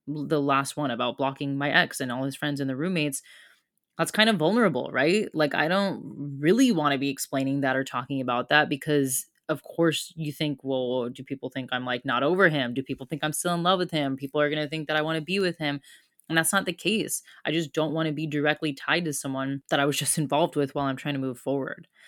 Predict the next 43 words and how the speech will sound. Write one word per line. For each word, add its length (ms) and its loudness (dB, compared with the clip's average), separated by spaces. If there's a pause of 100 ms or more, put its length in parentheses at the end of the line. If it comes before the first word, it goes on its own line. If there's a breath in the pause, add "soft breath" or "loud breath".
(320 loud breath)
And 260 2
so 540 4
even 300 0
by 140 4
admitting 560 2
that 340 -2 (260)
and 260 -2
getting 240 0
to 60 0
point 160 -6
number 220 -2
six, 400 0
like, 180 4 (240 loud breath)
I 80 4
feel 260 2
relieved 640 2
that 100 0
I 120 2
shared 420 -2
that. 300 -2 (420 soft breath)
And 100 0
it 140 -2
feels 220 2
like 120 0
a 60 2
weight 240 2
lifted 260 0
off 200 0
my 100 -2
shoulders 560 0
because 240 -4
I 80 4
don't 180 -4
feel 120 0
like 120 2
I 60 0
need 220 -2
to 60 0
be 220 -2
someone 340 -2
that 80 -2
I'm 180 -2
not. 280 -4